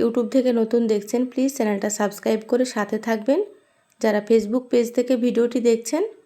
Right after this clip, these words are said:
একটা লাইক দিয়ে অবশ্যই পেজটা ফলো করে রাখবেন পরবর্তী ভিডিও নোটিফিকেশন পাওয়ার জন্য।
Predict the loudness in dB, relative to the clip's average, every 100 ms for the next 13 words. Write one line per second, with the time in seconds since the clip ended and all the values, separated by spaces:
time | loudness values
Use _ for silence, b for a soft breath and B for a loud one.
0 | _ _ _ _ -2 0 2 2 2 0
1 | 2 2 0 -2 -2 0 0 0 -4 -2
2 | -2 -2 -4 -2 -2 -2 0 -2 -2 -12
3 | _ _ _ _ 0 0 0 -4 -6 -4
4 | -2 0 0 0 -2 -6 -4 -4 -4 -4
5 | -4 -4 -2 -2 -2